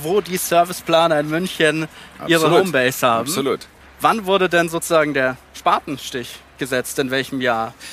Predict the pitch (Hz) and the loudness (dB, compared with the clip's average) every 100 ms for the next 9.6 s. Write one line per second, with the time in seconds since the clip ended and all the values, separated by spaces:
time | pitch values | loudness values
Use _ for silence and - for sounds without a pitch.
0 | - - - 113 107 95 127 113 110 110 | -16 -10 -6 -4 -2 -4 -6 -6 -6 -6
1 | 107 101 123 98 87 92 85 92 90 95 | -6 -4 -6 -6 -8 -10 -8 -10 -8 -6
2 | 90 117 107 101 90 107 110 104 101 104 | -4 -4 -4 -6 -4 -4 -6 -6 -6 -6
3 | 104 98 - 104 123 117 - 87 - 87 | -6 -8 -6 -6 -6 -6 -8 -8 -8 -10
4 | 90 - 110 123 - - - - 117 - | -10 -10 -10 -10 -14 -20 -12 -4 -2 -2
5 | 135 101 110 98 110 117 120 - 117 104 | -2 -2 -6 -6 -4 -4 -4 -6 -6 -6
6 | 90 131 147 123 120 - - 107 104 107 | -4 -4 -4 -4 -6 -8 -10 -8 -4 -2
7 | 95 95 120 127 113 117 135 90 87 85 | -2 -2 -4 -6 -6 -4 -4 -4 -6 -8
8 | 85 87 85 87 120 127 123 110 - - | -8 -6 -4 -4 -4 -6 -8 -12 -16 -20
9 | - - - - - | -20 -20 -20 -14 -12